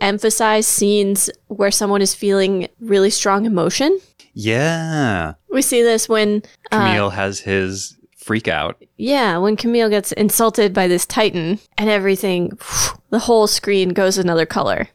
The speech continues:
Speaker 2: It's like a swirling mass of different colors, and Camille is just in outline. It's a really cool effect.
Speaker 1: Similarly, when he has his little new type moment, which <laughs> we're just gonna call them that,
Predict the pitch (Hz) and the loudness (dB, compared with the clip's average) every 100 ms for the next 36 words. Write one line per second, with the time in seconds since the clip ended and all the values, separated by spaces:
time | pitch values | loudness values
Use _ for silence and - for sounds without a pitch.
0 | _ _ - 131 117 113 - 143 151 151 | _ _ -10 -6 -4 -2 -2 2 2 4
1 | 139 117 104 107 107 107 87 - - 120 | 4 2 2 -2 -4 -6 -8 -8 -4 -6
2 | - - 135 139 156 - 113 - 110 107 | -6 -6 -4 -4 -4 -4 -6 -2 0 2
3 | 110 107 95 - - - 101 98 - - | 2 0 -2 -10 -8 -2 -2 -2 -6 -8
4 | - 95 95 90 90 110 120 143 156 156 | -10 -10 -6 -6 -4 -2 -2 0 -4 -8
5 | _ - 123 147 180 131 117 98 - 92 | _ -6 -2 2 2 0 0 0 0 -4
6 | 82 - - _ _ _ _ _ _ _ | -4 -14 -20 _ _ _ _ _ _ _
7 | - 285 262 247 233 226 220 214 - - | -6 -2 0 0 0 0 0 -2 -8 -6
8 | 214 226 240 226 214 208 226 214 208 214 | -2 0 0 0 0 0 0 0 0 2
9 | 208 208 214 226 220 214 208 185 214 - | 2 2 2 0 -2 0 0 2 -2 -4
10 | - - - 196 - - - 233 - 226 | -12 -20 -2 -2 0 -2 -2 -2 0 0
11 | 240 254 233 - 214 - 208 220 254 196 | 2 0 0 0 -2 0 0 0 2 2
12 | 202 190 185 196 | 0 0 -2 -2